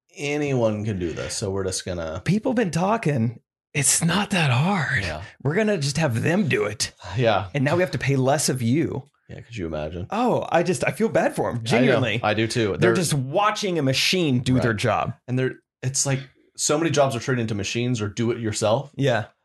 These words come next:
Speaker 1: Now with YouTube, I mean, I could borderline build a house on YouTube.
Speaker 2: <laughs> Dude, have you ever, have you seen that YouTube channel? Uh, what is it called? Doesn't matter. They, they don't need the subscribers. They got
Speaker 1: No.
Speaker 2: plenty.
Speaker 1: Yeah.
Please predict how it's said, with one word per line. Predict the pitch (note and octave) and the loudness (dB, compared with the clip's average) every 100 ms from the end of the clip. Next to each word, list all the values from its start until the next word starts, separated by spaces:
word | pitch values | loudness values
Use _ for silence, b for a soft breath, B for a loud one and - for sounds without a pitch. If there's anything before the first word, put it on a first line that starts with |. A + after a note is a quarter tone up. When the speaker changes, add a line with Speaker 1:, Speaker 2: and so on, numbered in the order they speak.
| _ | _
Speaker 1:
Now | D3+ | -2
with | F3 A#2+ | 0 0
YouTube, | F3 - G#2+ F#2+ - | -2 -2 -4 -4 -4
I | A2 | -4
mean, | A2 | -2
I | G2 E3 | -2 -2
could | F3 | -2
borderline | A#2+ G#2 G2 F#2+ F#2+ | -2 0 0 -2 -2
build | A#2+ A#2+ | -2 0
a | G#2 | 0
house | A#2+ D#3 - | -2 -2 -4
on | F#2+ F#2+ | -4 -2
YouTube. | C3+ D#3 - E3+ - - | -4 -6 -6 -6 -4 -2
Speaker 2:
<laughs> | D3+ - B2+ - - - - - C3+ B2+ | -2 0 -2 -2 -10 -16 -12 -6 -6 -2
Dude, | F#3 | 0
have | D#3 | 2
you | |
ever, | F3 | 0
have | G3 - E3 | 0 -2 -2
you | |
seen | F#3+ G3 | 0 0
that | C3 | 0
YouTube | C#3 E3+ | 0 0
channel? | F3 E3+ F3+ F3+ B B _ - | 0 0 0 -2 B B _ -2
Uh, | D3+ C#3 C3+ | 0 0 0
what | A#2+ D#3 | 0 0
is | - | 0
it | - | 0
called? | C3+ A2+ G2 - - | 2 2 0 -6 -2
Doesn't | B2 A2 | 2 2
matter. | G#2+ G2+ G#2+ _ | 2 2 -2 _
They, | B2+ A#2 - - | 0 0 -6 -2
they | F3+ | 2
don't | C#3+ | 2
need | B2 G#2+ | 0 0
the | |
subscribers. | G#2 G#2 G2 F#2 - | -2 0 0 0 2
They | |
got | B2 F2+ | 2 2
Speaker 1:
No. | |
Speaker 2:
plenty. | A2 F#2+ G#2 | 2 0 0
Speaker 1:
Yeah. | G#2 | -2